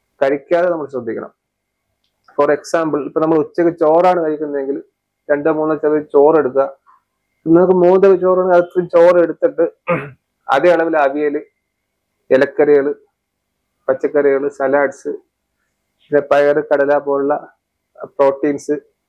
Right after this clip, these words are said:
ഫിഷ്, ഇതെല്ലാം കൂടെ മി-,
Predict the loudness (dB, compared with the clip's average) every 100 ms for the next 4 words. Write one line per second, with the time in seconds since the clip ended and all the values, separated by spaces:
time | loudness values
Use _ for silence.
0 | _ _ _ _ _ _ _ 0 0 0
1 | -2 -2 -2 _ _ _ _ _ _ _
2 | -2 0 2 0 -2 -2